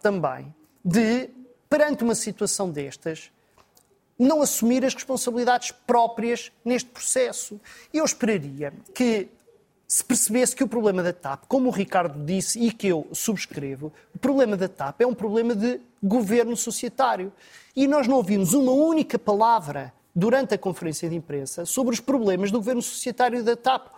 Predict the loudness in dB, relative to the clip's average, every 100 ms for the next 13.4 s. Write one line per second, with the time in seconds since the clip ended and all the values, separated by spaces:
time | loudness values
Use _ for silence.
0 | -10 0 2 2 -2 -2 0 0 0 0
1 | 2 2 2 0 -6 -10 -10 0 2 2
2 | 0 -2 -2 -2 0 0 -2 -4 -4 -6
3 | -8 -4 -2 0 0 2 0 -2 -4 -4
4 | -2 -4 -6 -12 -20 _ _ -6 -6 -4
5 | -6 -4 -4 -6 -12 _ _ -20 -20 -20
6 | -20 -2 0 0 0 0 2 0 -2 -2
7 | 0 2 2 2 2 0 2 2 2 2
8 | 2 2 0 -2 0 0 2 4 4 4
9 | 0 0 -2 0 -2 -4 -4 -4 -4 -4
10 | -2 -2 -2 -10 -6 0 2 2 0 0
11 | -2 -2 -4 -6 -10 -10 -12 -10 -14 -18
12 | -20 _ _ _ -2 0 0 -2 -4 -6
13 | 0 0 0 -6